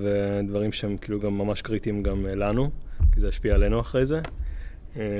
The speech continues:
אז די, די, די פתוח יחסית, בניגוד ל-, לרוב השנה. אה, אבל באמת מה שחשוב נראה לי זה ש-, כאילו כל יום אני אדע מה אני עושה מחר.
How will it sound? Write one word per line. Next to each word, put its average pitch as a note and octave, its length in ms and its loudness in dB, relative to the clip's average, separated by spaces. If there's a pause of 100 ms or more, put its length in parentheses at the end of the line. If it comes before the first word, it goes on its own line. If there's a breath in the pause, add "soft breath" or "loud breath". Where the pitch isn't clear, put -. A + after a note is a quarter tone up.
(2500 loud breath)
אז G#2+ 160 -2
די, C3 300 6
די, B2+ 180 2
די C3+ 180 6
פתוח B2+ 440 4
יחסית, - 680 2 (160)
בניגוד G#2+ 340 4
ל-, G2+ 460 4
לרוב G2+ 300 2
השנה. G#2 400 0 (720 soft breath)
אה, A2+ 80 -6 (1300)
אבל G#2 220 -4
באמת A2+ 300 0
מה D#3+ 80 0
שחשוב C3+ 400 -2
נראה C#3 260 2
לי F#3 120 2
זה A#2 120 0
ש-, - 160 -2 (1400 soft breath)
כאילו C#3 200 0
כל D#3 240 6
יום E3 240 6
אני C#3 140 6
אדע C3 160 6
מה C3 100 4
אני B2 100 4
עושה A#2 200 0
מחר. G2+ 360 -2